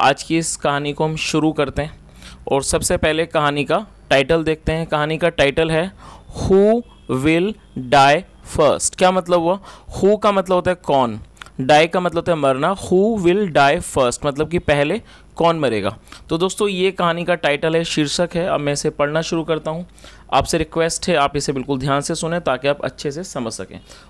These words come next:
और दोस्तों, कहानी शुरू करने से पहले, अ, मेरी आपसे एक, एक और रिक्वेस्ट है कि यदि आपको मेरी स्टोरी अच्छी लगी और यदि आपको मेरा प्रयास अच्छा लगता हो, तो स्टोरी को ज़रूर लाइक करें। अ, दोस्तों,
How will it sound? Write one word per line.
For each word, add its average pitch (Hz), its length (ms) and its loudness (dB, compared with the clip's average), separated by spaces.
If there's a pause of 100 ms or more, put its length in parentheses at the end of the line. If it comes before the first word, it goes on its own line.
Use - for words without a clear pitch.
और 147 100 -4
दोस्तों, 196 320 0
कहानी 175 440 0
शुरू 175 240 2
करने 170 260 0
से 170 140 0
पहले, 156 360 2
अ, 156 200 4
मेरी 151 220 0
आपसे 147 280 0
एक, 127 260 -2 (100)
एक 139 160 -2
और 156 100 2
रिक्वेस्ट 147 460 -2
है 170 100 -4 (460)
कि 156 220 2
यदि 151 160 0
आपको 156 320 2
मेरी 151 240 0
स्टोरी 147 340 0
अच्छी - 260 -2
लगी 135 240 0
और 139 200 2
यदि 139 280 0
आपको 139 240 -2
मेरा 139 160 0
प्रयास 135 340 0
अच्छा - 320 -4
लगता 143 280 -2
हो, 135 80 2
तो 147 160 0
स्टोरी 139 320 -2
को 143 100 -2
ज़रूर 131 340 0
लाइक 143 220 0
करें। 139 220 -2 (440)
अ, 139 140 2
दोस्तों, 165 340 0